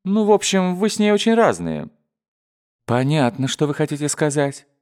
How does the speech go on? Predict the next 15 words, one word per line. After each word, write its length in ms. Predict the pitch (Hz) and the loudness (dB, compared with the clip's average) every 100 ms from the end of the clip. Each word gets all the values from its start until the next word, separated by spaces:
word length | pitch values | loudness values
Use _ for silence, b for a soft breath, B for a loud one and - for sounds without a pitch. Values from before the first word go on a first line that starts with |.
| _ _ _ | _ _ _
И 80 | 165 | -4
всё-таки 400 | - 190 180 170 | 2 2 2 2
она 380 | 170 165 170 165 | 4 4 2 2
мне 220 | 165 165 | 0 -2
по 100 | 165 | -2
душе. 460 | 180 - 214 175 - _ _ _ | -2 -2 -2 -4 -8 _ _ _
Я 160 | 90 90 | -8 -4
просто 340 | 98 - 98 | -6 -2 0
люблю 360 | 92 85 98 185 | 0 0 0 0
её». 400 | 170 82 69 65 _ _ _ _ - | -2 -4 -6 -10 _ _ _ _ -4
«Я 260 | 123 113 139 | 2 4 4
тоже». 460 | - 87 85 80 - _ _ _ _ _ _ - | 2 0 0 -6 -14 _ _ _ _ _ _ -6
«Везёт 480 | 82 95 85 110 | -2 -2 0 -2
же 160 | 90 90 | -2 -4
людям». 460 | 85 87 85 95 | -2 -4 -6 -10